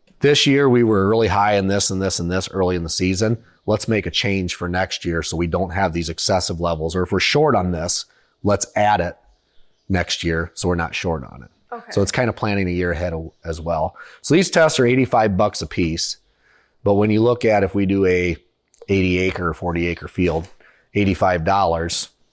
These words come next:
Speaker 1: we do this a couple times. We have a few hundred dollars a field invested in it.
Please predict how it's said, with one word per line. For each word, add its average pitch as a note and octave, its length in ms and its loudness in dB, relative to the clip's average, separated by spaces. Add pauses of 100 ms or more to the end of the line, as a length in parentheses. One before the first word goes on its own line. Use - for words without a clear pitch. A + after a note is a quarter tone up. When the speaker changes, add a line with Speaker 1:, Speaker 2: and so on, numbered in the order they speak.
(200)
Speaker 1:
we F#2 180 0
do F2 140 0
this E2+ 220 0
a - 20 -8
couple - 240 -4
times. F2 440 -4
We F#2+ 60 2
have E2+ 100 0
a - 20 -8
few F#2 180 0
hundred F2 180 -2
dollars F2 400 0
a E2 40 -12
field F2 280 -2
invested E2+ 480 -4
in D#2+ 160 -6
it. F2+ 120 -8